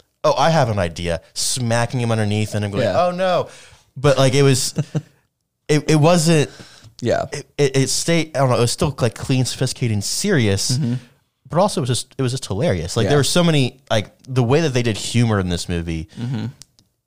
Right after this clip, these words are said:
Speaker 1: most of the time it wasn't very explicit.
Speaker 2: Yeah.
Speaker 1: Uh,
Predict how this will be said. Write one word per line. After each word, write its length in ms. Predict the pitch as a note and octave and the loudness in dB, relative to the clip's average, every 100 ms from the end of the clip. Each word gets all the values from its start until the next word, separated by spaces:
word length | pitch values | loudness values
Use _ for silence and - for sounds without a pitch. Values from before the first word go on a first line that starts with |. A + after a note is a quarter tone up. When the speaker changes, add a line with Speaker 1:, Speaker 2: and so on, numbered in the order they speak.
| _ C#3+ C3+ | _ 0 2
Speaker 1:
most 260 | G3 B3+ C#4+ | 2 2 -2
of 60 | |
the 80 | - | 0
time 160 | G3+ F3 | 0 2
it 80 | |
wasn't 320 | A#2 C#3+ D#3 A#2 | 2 2 2 0
very 280 | B2 A#2+ - | 2 2 0
explicit. 1000 | F#2 - - - F#2+ F2+ F#2+ - - - _ _ | -4 -4 -4 -6 -6 -4 -4 -6 -10 -20 _ _
Speaker 2:
Yeah. 220 | B2+ | -2
Speaker 1:
Uh, 40 | D#2 | -2